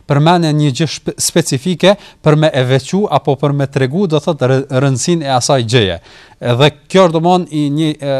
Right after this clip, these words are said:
formulimi në kët, në kët ajet të Allahut është nga kjo formë. Do thot fillimisht është bërë urdhëri që t'ju përmbahemi faljes së namazeve të gjitha,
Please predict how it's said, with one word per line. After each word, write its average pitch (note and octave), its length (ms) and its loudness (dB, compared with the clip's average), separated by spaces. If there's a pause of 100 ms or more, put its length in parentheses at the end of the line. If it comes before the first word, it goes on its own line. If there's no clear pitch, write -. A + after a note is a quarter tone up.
(160)
formulimi C#3+ 680 0
në C3+ 100 -2
kët, - 240 -4
në B2+ 160 -6
kët - 260 -4
ajet D3 280 -2
të C#3 100 -4
Allahut D3+ 320 0
është C#3 240 -4
nga B2 160 0
kjo - 180 -2
formë. A2+ 440 -2 (180)
Do B2 100 0
thot D#3 220 0
fillimisht F3 580 0
është C3+ 300 -6
bërë A#2+ 320 2
urdhëri C#3+ 460 0 (320)
që D3+ 100 -2
t'ju D3 240 -4
përmbahemi D#3+ 580 2
faljes F3 380 0
së D3+ 80 -4
namazeve D3+ 500 0
të D3 220 -2
gjitha, A#2+ 300 0